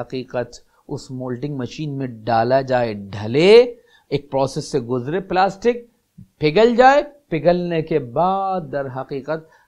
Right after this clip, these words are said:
وہ جس شکل، جس شکل میں آپ ڈھالنا چاہیں، وہ ڈھل جائے گا۔ لوہا بھی اسی طرح ہے، سونا بھی اسی طرح ہے، جس شکل میں ڈھالنا چاہیں، اسے پگھلانا پڑے گا۔ اگر میں چاہتا ہوں میں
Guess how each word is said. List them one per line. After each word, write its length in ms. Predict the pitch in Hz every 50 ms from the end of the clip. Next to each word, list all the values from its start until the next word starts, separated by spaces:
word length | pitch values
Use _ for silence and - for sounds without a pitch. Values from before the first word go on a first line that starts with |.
| _ -
وہ 140 | 123 131 135
جس 180 | 131 127 131
شکل، 480 | 127 - - 139 123 - 147 143 131 123
جس 160 | 120 143 139
شکل 320 | - - - 165 196 214 208
میں 120 | 185 185
آپ 80 | 160 151
ڈھالنا 400 | 139 127 123 131 131 135 131 120
چاہیں، 200 | 120 131 127 123
وہ 80 | 120
ڈھل 240 | 113 117 113 107 104
جائے 260 | 101 98 92 80 - -
گا۔ 100 | - - _ _ _ _ _ _ _ _ _ _ _ _ _ _ _ _ _ _ _ _ _ _ _ _ _ _ _ _ _ _ _
لوہا 560 | - 113 120 135 131 139 165 180 185 - - - _ _ _ _ _
بھی 120 | - 120 143
اسی 200 | 135 - 160 160
طرح 260 | 160 160 160 170 156
ہے، 100 | 139 143
سونا 380 | 139 - - 165 185 202 233 247
بھی 120 | 226 247
اسی 200 | 233 160 208 202
طرح 220 | 202 208 190 175
ہے، 60 | 156 139
جس 280 | 139 180 208 196 -
شکل 280 | - - 190 180 233 240
میں 120 | 233 220
ڈھالنا 300 | 180 175 185 208 226 240
چاہیں، 200 | 214 196 240 254
اسے 200 | 190 208 202 220
پگھلانا 540 | 214 220 202 180 156 151 151 147 156 165 160
پڑے 300 | 160 147 127 120 117 110
گا۔ 120 | 113 110 - _ _ _ _ _ _ _ _
اگر 280 | - 160 180 175 202 190
میں 200 | 175 170 160 156
چاہتا 300 | 151 156 147 143 - 151
ہوں 60 | 147
میں 100 | 151 151